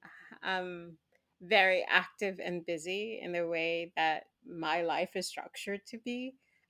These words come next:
um, taking those moments to just breathe and, and reflect,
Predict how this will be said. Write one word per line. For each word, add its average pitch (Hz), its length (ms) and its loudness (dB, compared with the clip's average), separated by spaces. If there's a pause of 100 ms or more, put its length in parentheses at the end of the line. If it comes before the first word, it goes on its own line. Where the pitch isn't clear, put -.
um, 190 320 0
taking 208 420 0
those 190 300 0
moments 180 560 -4 (140)
to 175 220 -4 (160)
just - 500 -2
breathe 170 720 -2 (880)
and, 185 320 2
and 170 160 0
reflect, 175 880 -2